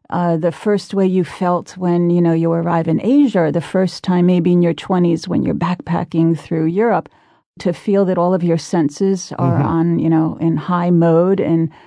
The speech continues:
Speaker 1: everything is unique and everything is new and it's a kind of wow moment time and
Speaker 2: Mm-hmm.
Speaker 1: again.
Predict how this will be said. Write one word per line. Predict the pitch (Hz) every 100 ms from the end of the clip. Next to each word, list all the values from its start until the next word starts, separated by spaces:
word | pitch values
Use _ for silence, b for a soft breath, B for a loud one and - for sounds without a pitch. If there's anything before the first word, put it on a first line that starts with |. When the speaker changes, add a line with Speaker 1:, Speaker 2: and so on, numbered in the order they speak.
| B -
Speaker 1:
everything | 185 202 220 262 254
is | 247 247
unique | 247 233 247 226
and | 156 151
everything | 165 170 214 208 226 220
is | 208 196
new | 196 202 202 202
and | - 170 175
it's | -
a | 180
kind | - 180 175
of | 170 156 156
wow | 156 165 190
moment | 196 196 202 208 220 214 -
time | - 175 180 180
and | 175
Speaker 2:
Mm-hmm. |
Speaker 1:
again. | 170 165 170